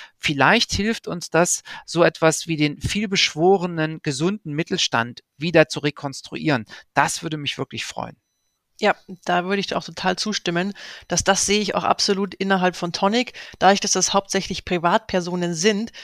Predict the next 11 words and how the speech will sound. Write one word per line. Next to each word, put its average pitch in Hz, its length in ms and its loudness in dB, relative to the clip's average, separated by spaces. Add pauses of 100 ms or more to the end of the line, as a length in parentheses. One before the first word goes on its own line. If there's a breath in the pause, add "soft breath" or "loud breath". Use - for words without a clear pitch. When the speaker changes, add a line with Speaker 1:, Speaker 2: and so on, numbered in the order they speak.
(120)
Speaker 2:
sind 214 220 -2
das 202 160 2
auch - 220 0
echt - 260 -2
Pioniere 208 640 2
in 185 140 0
dem 175 120 0
Bereich 165 360 2
Impact 165 360 -6
Investing, 156 560 -8 (320 loud breath)
weil 196 400 2